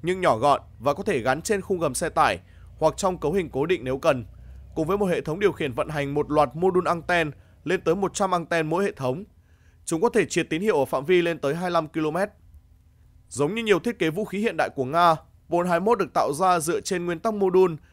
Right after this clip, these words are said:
được thiết kế để đơn giản hóa việc sản xuất và triển khai cũng như giảm chi phí. Pol hai mươi mốt lần đầu tiên ra mắt vào năm hai nghìn mười ba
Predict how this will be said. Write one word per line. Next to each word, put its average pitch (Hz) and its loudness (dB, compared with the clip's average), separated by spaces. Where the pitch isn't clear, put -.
được 151 -4
thiết 240 -4
kế 160 2
để 185 6
đơn 185 -2
giản 147 -2
hóa 127 4
việc 170 0
sản 113 -4
xuất - -2
và 127 -2
triển 120 -4
khai 165 2
cũng 160 -4
như 202 -2
giảm 143 -2
chi 156 -4
phí. 139 -2
Pol 190 2
hai 190 2
mươi 202 0
mốt 233 4
lần 180 2
đầu 160 0
tiên 196 2
ra 185 0
mắt 208 2
vào 156 2
năm 165 0
hai 180 -2
nghìn 151 -2
mười 143 -2
ba 170 4